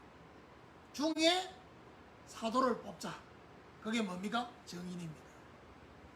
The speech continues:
그러니까 결국 저와 여러분이 복음 잘 전하는 전도자가 아니라 주님이 함께하는 사실을 증거하는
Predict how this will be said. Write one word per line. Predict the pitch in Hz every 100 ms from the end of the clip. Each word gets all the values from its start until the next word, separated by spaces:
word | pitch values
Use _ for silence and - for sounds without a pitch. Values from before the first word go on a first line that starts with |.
| - - - - - -
그러니까 | 269 240 - - - - -
결국 | - 202 285 311 302 - - - - - - - -
저와 | 247 269 254 233
여러분이 | 277 240 214 175
복음 | 233 302 330 339 302
잘 | 214 247 190
전하는 | 240 247 262 247 175 - - -
전도자가 | - 233 269 294 294 233
아니라 | 165 170 240 - - - - - - - - - -
주님이 | - 277 262 233
함께하는 | 220 254 330 330 - 277 254 254 254
사실을 | - 185 - 294 285
증거하는 | - 202 220 240 233 254 320